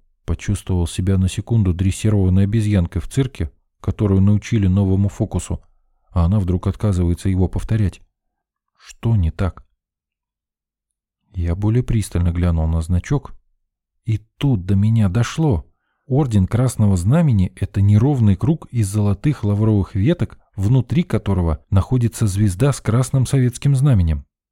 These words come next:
На моей ладони лежала просто алая звёздочка в обычном золотом кружке. Молоток, штык и часть топора,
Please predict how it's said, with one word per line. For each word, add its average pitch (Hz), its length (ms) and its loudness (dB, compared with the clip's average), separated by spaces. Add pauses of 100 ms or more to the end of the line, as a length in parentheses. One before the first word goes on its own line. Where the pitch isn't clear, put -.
(300)
На 98 140 2
моей 90 380 2
ладони 107 500 0 (160)
лежала 92 480 2
просто 117 440 -2
алая 92 400 0
звёздочка 90 680 -2
в 82 100 0
обычном 101 500 -2
золотом 104 460 -4
кружке. - 420 -8 (640)
Молоток, 117 760 0
штык - 460 -2
и 95 60 -2
часть - 340 -2
топора, 104 540 0